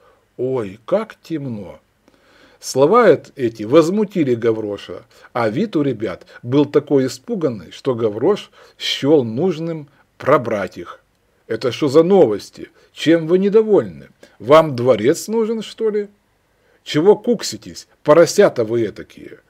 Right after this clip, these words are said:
Стряска иногда помогает от страха. Немного успокоившись, дети прижались к Гаврошу. Он был растроган их доверчивостью и по-отечески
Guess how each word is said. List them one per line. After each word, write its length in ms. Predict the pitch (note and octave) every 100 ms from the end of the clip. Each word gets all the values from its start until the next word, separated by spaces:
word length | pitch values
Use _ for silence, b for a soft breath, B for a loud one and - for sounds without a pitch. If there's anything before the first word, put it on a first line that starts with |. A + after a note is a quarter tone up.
| _ _
Стряска 640 | - A#2+ D#3+ G#3+ - E3+
иногда 280 | E3 D#3+ G3+
помогает 600 | G3+ G#3 A3 A3 G3 G3+
от 100 | G3+
страха. 460 | - A#2+ D#2+ - - b b b b
Немного 480 | - B2+ D3+ D3 A#2+
успокоившись, 1040 | B2 A#2 - F#2 - E2 B2 C#3 G#3 - - b b
дети 440 | F#2+ F2 D#3 -
прижались 540 | F#3+ B2 A2 A2 C3+ C#3
к 60 | C3
Гаврошу. 640 | D3+ B2 G2+ G#2 - A#2 _ _ _ _ _ _ _ _
Он 280 | C#3 G3+ E3
был 220 | F3+ E3+
растроган 720 | E3+ D#3+ - C#3+ B2 G2 G2
их 160 | A#2+ G2+
доверчивостью 1000 | F2+ E2 A2+ F3+ - F#3+ F3+ - E3+ D#3+ B B
и 80 | D3
по-отечески 1040 | D3 G2 - - G3+ G3+ G3 - - D3+